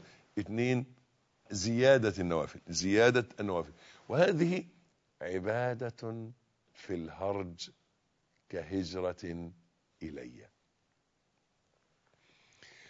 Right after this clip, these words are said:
في وسط هذا الهرج التي تراه في هذه الأيام،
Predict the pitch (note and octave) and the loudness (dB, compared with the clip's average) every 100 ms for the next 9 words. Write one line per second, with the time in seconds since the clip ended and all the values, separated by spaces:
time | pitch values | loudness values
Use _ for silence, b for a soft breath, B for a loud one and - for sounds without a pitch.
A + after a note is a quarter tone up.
0 | b b - C3 F3+ G3 G3 F3+ F3 D3+ | b b -4 8 8 8 4 2 2 2
1 | C#3+ D#3 D#3 A#2+ A#2 A#2+ A#2 G#2+ - - | 2 0 0 0 0 -2 -2 -4 -6 -6
2 | G2+ A2+ C#3+ C3+ G#2 F#2+ F#2+ G#2 F#2+ F#2 | -4 0 0 0 -4 -2 0 -2 -2 0
3 | G#2+ A#2+ | 2 2